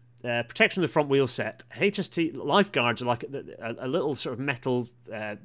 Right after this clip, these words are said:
lump. Uh, yeah, you can see them fitted here. This is the lifeguard. Um, fitted, uh, to trains. I, I, I'm not sure exactly when they were mandated. I don't. Was it Pullman that, that encouraged? I think it was possibly it was before Pullman.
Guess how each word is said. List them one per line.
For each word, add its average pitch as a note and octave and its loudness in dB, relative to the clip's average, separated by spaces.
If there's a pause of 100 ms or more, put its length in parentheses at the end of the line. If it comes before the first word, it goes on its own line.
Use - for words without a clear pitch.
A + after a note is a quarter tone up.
(100)
lump. A#2+ -8 (160)
Uh, G#2+ -8
yeah, E3+ 4
you G2 -4
can C#3 -6
see F#3+ -2
them G#2+ -6
fitted A#2+ -8
here. F#2+ -12
This - -8
is C#3+ -4
the G#2 -14
lifeguard. G2+ -10 (640)
Um, A2+ 2 (340)
fitted, C#3 2
uh, A2 -4
to A2+ -8
trains. C3 -2
I, A#2+ -8
I, A#2+ -6
I'm D#3 -8
not C#4+ -4
sure D4+ 0
exactly D3+ -2
when A#2 0
they A#2 0
were A2+ 0
mandated. A#2+ -2
I G#2+ -8
don't. F3+ -6
Was D#3 -2
it - -6
Pullman G#3+ 2
that, - -6
that A#2+ -8
encouraged? G3+ -4
I E3 -8
think A#3 -10
it C4+ -6
was - -8
possibly B2+ -6 (1040)
it C3+ -6
was B2+ -2
before C#3 2
Pullman. G2 -6